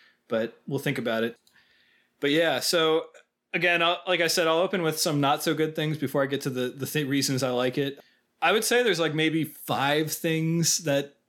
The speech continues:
I'd change or that just bug me just a little bit around five. One is that Jimmy's just too grumpy.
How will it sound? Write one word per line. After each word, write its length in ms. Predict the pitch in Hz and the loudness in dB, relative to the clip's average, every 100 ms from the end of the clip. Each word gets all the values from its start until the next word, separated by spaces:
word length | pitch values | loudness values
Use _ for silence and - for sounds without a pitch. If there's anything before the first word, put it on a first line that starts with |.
| _ | _
I'd 260 | 151 147 135 | -4 -2 0
change 560 | - 151 156 160 156 | 0 0 0 0 0
or 100 | 156 | 0
that 360 | 147 170 196 180 | 0 -2 -6 -4
just 220 | 180 - | -2 0
bug 200 | 170 160 | 0 0
me 140 | 156 147 | 0 -2
just 220 | 151 - | 0 0
a 40 | |
little 260 | 143 147 151 | 0 0 0
bit 340 | 160 160 - _ _ _ | 0 -2 -6 _ _ _
around 460 | 147 139 147 156 151 | 0 2 2 0 -2
five. 480 | 151 151 151 151 - _ - _ _ _ | 0 2 0 -4 -14 _ -20 _ _ _
One 240 | 190 269 | -2 0
is 140 | 370 - | 2 2
that 180 | 214 156 | 0 0
Jimmy's 340 | 170 180 175 | 0 2 0
just 300 | 156 156 - | -2 -2 -2
too 100 | 165 | -4
grumpy. 480 | 131 120 117 113 | -6 -10 -10 -10